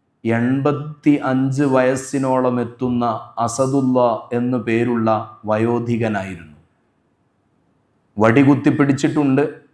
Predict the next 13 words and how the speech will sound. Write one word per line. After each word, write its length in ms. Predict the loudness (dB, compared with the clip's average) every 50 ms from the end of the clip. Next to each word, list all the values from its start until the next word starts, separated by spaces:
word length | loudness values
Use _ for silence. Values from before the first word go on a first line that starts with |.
| _ _ _ _ _ _ _ _ _ _ _ _ _ _ _ _ _ _ _ _ _ _ _ _ _ _ _ _ _ 0
ചെറിയ 520 | 2 4 6 6 8 8 8 8 8 8 6 6 4 2 2 4
പാതയോരങ്ങൾ 800 | 4 6 6 6 6 6 6 6 6 6 4 4 4 2 2 0 0
നടന്നു 460 | 2 2 2 2 0 -2 -2 -2 0
കയറുമ്പോഴും 720 | 0 2 2 2 2 0 0 -2 0 0 0 -2 -2 -6 -10 -12 -18 _ _ _ _ _ _ _ _ _ _ _ _ _ _ _ _ _ _ _ _ _ _ -4
നാല് 320 | 0 2 2 2 2 2 0 -2
ചുവടുകൾ 560 | -2 0 0 0 2 2 0 0 0 0 0 0
വെച്ച് 340 | -2 -4 -6 -6 -6 -4 -4 -4 -4 -8 -10 -16 _ _ _ _ _ _ -2
അയാളിങ്ങനെ 560 | 0 0 2 2 0 0 -2 -2 -2 -4 -4
കിതക്കും. 640 | -6 -4 -4 -2 0 -2 -2 -2 -4 -6 -6 -8 -8 -12 -20 _ _ _ _ _ _ _ _ _ _ _ _ _ _ _ _ _ _ _ _ _ _ _ _ _ _
ഞാൻ 200 | -2 0 0 0 0
ചോദിച്ചു, 520 | 0 0 0 2 2 2 0 0 -2 -2 0 0 -2 -4 -6 -8 -14 _ _ 0
"വാർദ്ധക്യത്തിൻ്റെ 960 | 2 2 2 2 0 0 0 -2 -2 -2 -2 -4 -4 -2 -4 -2 0 0 2
അവശതകളിലും 1040 | 2 2 0 0 0 -2 -2 -2 -2 -2 0 0 0 2 2 2 2 0 0 -2